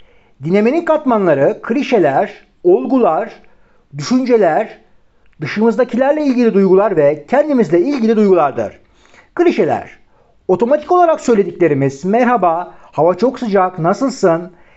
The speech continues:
Ee, bunlar genelde kibarlık olsun diye söylenirler, veya gerçek sohbetlerin girişini oluştururlar. Olgular genelde dış olaylarla ilgilidir. Güneş doğar ve batar.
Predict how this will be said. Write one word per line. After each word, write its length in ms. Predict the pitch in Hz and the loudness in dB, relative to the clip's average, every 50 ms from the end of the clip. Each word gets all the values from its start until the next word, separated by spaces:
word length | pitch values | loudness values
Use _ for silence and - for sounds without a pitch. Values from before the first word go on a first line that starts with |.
| _ _ _ | _ _ _
Ee, 240 | 143 147 147 151 160 | -2 0 0 2 2
bunlar 280 | 214 285 302 302 302 294 | 0 0 2 2 2 2
genelde 420 | 233 311 311 311 285 247 247 247 | 0 0 0 2 2 2 0 -2
kibarlık 380 | 247 - 185 226 240 285 311 - | -4 -2 0 0 0 0 -2 -2
olsun 260 | 285 262 - - 220 | -2 -2 0 0 2
diye 140 | 196 190 170 | 2 2 2
söylenirler, 640 | 175 180 160 151 143 143 143 143 151 175 226 233 - - _ _ _ | 2 2 2 2 2 2 2 2 2 0 -2 -4 -10 -20 _ _ _
veya 380 | - 294 277 220 190 196 220 220 - - - - | 0 2 2 4 2 0 -2 -6 -12 -20 -20 -6
gerçek 420 | 151 190 247 285 269 - 277 269 - | -4 -2 -2 -2 0 -2 -4 -4 -2
sohbetlerin 680 | - - 196 - - 180 175 180 156 156 147 151 175 | 0 0 0 2 2 0 0 2 0 0 0 0 -4
girişini 420 | 185 269 277 262 - - 190 185 196 | -4 -4 -4 -4 -2 0 2 2 2
oluştururlar. 800 | 180 165 156 - - 147 143 139 131 120 104 92 80 - - _ _ _ _ _ _ _ _ _ _ | 2 2 0 -4 -4 -2 0 0 2 0 0 -4 -8 -14 -20 _ _ _ _ _ _ _ _ _ _
Olgular 540 | 262 311 330 294 254 220 160 123 113 95 - - _ _ _ _ _ _ _ _ _ _ _ _ - 135 | 0 2 2 2 2 2 2 0 -2 -8 -16 -20 _ _ _ _ _ _ _ _ _ _ _ _ -8 0
genelde 560 | 147 196 208 240 247 262 247 247 330 330 330 | 0 0 2 2 2 2 2 2 0 2 2
dış 160 | 339 - - | 0 0 2
olaylarla 420 | 311 302 294 294 294 302 294 269 | 0 2 2 2 2 0 0 0
ilgilidir. 640 | 233 202 170 151 151 139 113 117 107 95 - - - _ _ _ _ _ _ _ | 0 0 0 0 -2 0 -2 -2 -4 -4 -6 -12 -20 _ _ _ _ _ _ _
Güneş 460 | 240 262 262 208 170 - - - - | -2 0 2 2 0 -2 -6 -4 0
doğar 340 | 254 226 196 185 208 226 202 | 2 2 4 2 2 2 0
ve 120 | 185 165 | 0 2
batar. 420 | 151 139 - 107 82 76 - - | 2 -2 -2 -6 -12 -14 -20 -20